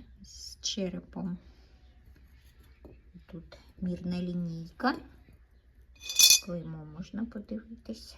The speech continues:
Ось таке клеймо. Цікава бутилка.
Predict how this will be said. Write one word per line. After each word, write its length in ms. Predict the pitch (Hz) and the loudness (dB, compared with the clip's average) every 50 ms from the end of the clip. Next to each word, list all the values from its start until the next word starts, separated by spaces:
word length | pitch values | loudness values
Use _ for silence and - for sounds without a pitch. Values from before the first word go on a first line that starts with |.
| - - - - - - | -18 -20 -20 -20 -20 -20
Ось 140 | - - - | -20 -20 -16
таке 320 | - - - - - - - | -14 -14 -14 -14 -16 -18 -14
клеймо. 580 | - - - 196 190 185 190 185 196 202 214 240 - - - - - - - - - - - - - - - - - - - - - - - - - | -12 -10 -6 -4 -2 0 0 0 2 2 4 4 4 4 4 0 -12 -20 -20 -20 -20 -20 -20 -20 -20 -20 -20 -20 -20 -20 -20 -20 -20 -20 -20 -20 -16
Цікава 540 | - - - - - 151 175 180 190 202 202 - - | -14 -12 -12 -10 -8 -6 -4 -2 -2 -4 -4 -6 -8
бутилка. 680 | 226 240 - - 226 226 226 226 - - - 214 220 | -8 -8 -4 -2 0 0 0 -2 -4 -8 -4 -2 -2